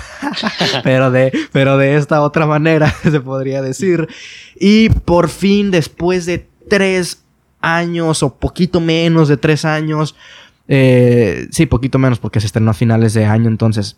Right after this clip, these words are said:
todavía no llegamos a los tres años, que,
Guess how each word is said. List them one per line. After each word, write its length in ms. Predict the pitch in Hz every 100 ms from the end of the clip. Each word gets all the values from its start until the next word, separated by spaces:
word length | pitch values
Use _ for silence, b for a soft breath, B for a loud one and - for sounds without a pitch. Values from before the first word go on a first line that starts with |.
| _
todavía 300 | 110 104 107
no 100 | 107
llegamos 400 | 107 110 104 98
a 40 | 95
los 220 | 92 -
tres 260 | 107 104 107
años, 360 | 101 117 143 B B B
que, 420 | - 185 202 202